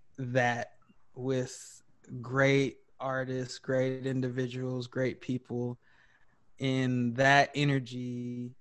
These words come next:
of history, and to be able to capture all these moments, uh, over,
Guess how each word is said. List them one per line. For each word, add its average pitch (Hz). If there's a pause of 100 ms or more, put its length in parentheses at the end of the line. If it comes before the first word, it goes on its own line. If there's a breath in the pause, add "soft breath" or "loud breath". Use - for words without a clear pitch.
(140)
of 120
history, 120 (520)
and 117 (280)
to -
be 120
able 123
to 123
capture 127
all 127
these 120
moments, 120 (420)
uh, 120 (340)
over, 123